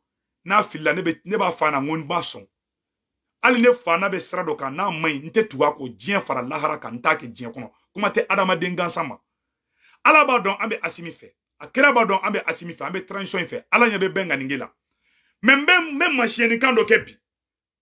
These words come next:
Na anw bɛ ka transition in janfa de, Ala kana to anw da. N bɛ sigi kuma in kan. A ye nin vocal, vo-, de video partager diɲɛ bɛɛ ka sɔrɔ.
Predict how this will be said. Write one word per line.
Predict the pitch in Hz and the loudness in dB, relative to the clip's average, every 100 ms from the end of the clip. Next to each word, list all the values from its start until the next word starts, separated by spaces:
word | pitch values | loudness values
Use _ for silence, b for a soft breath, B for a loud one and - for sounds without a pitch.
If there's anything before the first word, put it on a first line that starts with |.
| _ _ _ | _ _ _
Na | 226 349 - | 2 2 4
anw | 359 320 | 2 2
bɛ | 269 | -2
ka | 214 | -4
transition | - 254 247 262 | 0 0 0 -2
in | 226 | -4
janfa | 180 170 202 | -6 -4 -2
de, | 165 | -2
Ala | - 240 | -2 -2
kana | 190 185 | 0 -2
to | 156 | -2
anw | 135 123 | -6 -8
da. | - _ _ _ _ _ _ _ _ _ _ _ _ _ | -20 _ _ _ _ _ _ _ _ _ _ _ _ _
N | 247 | 4
bɛ | 359 | 4
sigi | 170 175 | 4 -10
kuma | 202 208 | -4 -4
in | 170 | -4
kan. | 127 - _ _ _ _ | -10 -12 _ _ _ _
A | 269 320 | 4 4
ye | |
nin | 233 226 | 2 -2
vocal, | 240 247 247 - | 0 2 0 2
vo-, | 226 | 2
de | 233 | 2
video | - 240 247 | 0 -2 0
partager | 180 175 160 147 | -2 -2 -2 -4
diɲɛ | 202 | -2
bɛɛ | 196 190 | -2 -2
ka | |
sɔrɔ. | 180 - | -4 -6